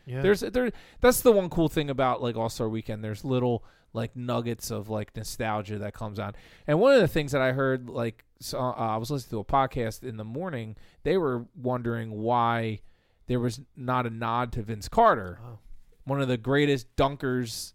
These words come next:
Speaker 2: you know, I mean, uh, a, a, a former dunk champion, one of the best dunkers, I think one of my favorite in-game dunkers ever.
Speaker 1: Because of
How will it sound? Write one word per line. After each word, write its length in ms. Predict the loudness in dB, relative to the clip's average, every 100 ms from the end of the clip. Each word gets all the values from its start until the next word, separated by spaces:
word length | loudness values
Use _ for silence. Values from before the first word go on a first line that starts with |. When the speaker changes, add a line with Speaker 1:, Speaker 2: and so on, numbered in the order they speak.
| _ _ _
Speaker 2:
you 140 | -8
know, 280 | -4 -4 -4 -8 -16 -10
I 120 | -8
mean, 380 | -6 -8 -8 -14 -20 -20 _ -8
uh, 220 | -4 -4 -4
a, 160 | -4 -4 -2
a, 160 | -2 -2
a 40 |
former 420 | -2 0 0 -2 -6 -2
dunk 280 | 0 -2
champion, 640 | -4 -2 -2 -4 -6 -6 -10 -18 -12
one 160 | -4 0
of 60 | 0
the 60 |
best 360 | 0 0 0 0
dunkers, 380 | -2 -2 -4 -4
I 160 | 0 0
think 260 | -2 -8 -10
one 220 | -6 -2 -2
of 60 |
my 160 | -2 -4
favorite 460 | -4 -6 -4 -6 -8 -20 -20 -20 -18 -10
in-game 440 | -8 -4 -6 -4
dunkers 340 | -6 -4 -6
ever. 400 | -6 -6 -8 -14 -6
Speaker 1:
Because 380 | -4 0 0 0
of 300 | -2 -4 -8